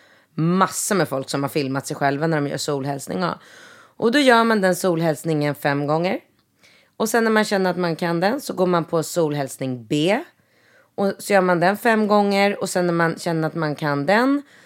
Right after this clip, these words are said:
så fortsätter, liksom, ska man så här, hoppa, hoppa isär och gå ner. Och så allting är, man andas ju alltid fem gånger i varje övning. Och man ska lära sig att andas rätt. Alltså, det tar ju väldigt, det tar ju tid att komma in i yoga och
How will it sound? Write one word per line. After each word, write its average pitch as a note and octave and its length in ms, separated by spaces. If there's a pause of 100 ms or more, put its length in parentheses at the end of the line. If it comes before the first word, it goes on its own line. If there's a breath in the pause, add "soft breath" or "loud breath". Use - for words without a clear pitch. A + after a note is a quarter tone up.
(120)
så B3 160
fortsätter, C4 720
liksom, D#3+ 260
ska F3+ 180
man E3 200
så - 100
här, C#3 320 (260 soft breath)
hoppa, C#3+ 840
hoppa D3+ 320
isär D#3+ 600
och D3 140
gå D#3 120
ner. D#3+ 500
Och E3+ 80
så - 80
allting F3+ 520
är, C#3+ 120
man E3+ 180
andas F3+ 440
ju - 40
alltid D#3 340
fem D#3 320
gånger D3+ 360
i D3+ 60
varje C3+ 400
övning. C#3+ 560 (360 loud breath)
Och E3 100
man E3+ 120
ska D#3+ 140
lära C#3+ 240
sig - 140
att - 80
andas D#3 540
rätt. F3+ 280
Alltså, E3 180
det E3 200
tar G#3 240
ju F3 120
väldigt, D#3 420
det - 140
tar F3 120
ju E3 80
tid F3 440
att C#3+ 100
komma D#3 260
in F#3 220
i D#3+ 40
yoga C#3 680
och C#3 200